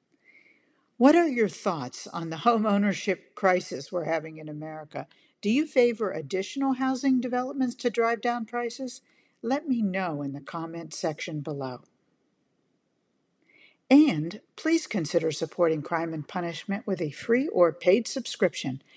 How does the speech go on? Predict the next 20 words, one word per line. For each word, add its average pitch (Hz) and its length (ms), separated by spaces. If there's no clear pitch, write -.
Your 196 140
financial 214 580
support 240 560
will 170 300
allow 175 340
me 175 140
to 160 100
continue 240 600
writing 185 500
and 233 540
expanding 233 760
this 226 260
newsletter 151 640
with 185 220
primary 247 520
source 233 360
statistics - 720
and 160 200
podcast 185 720
interviews. 147 720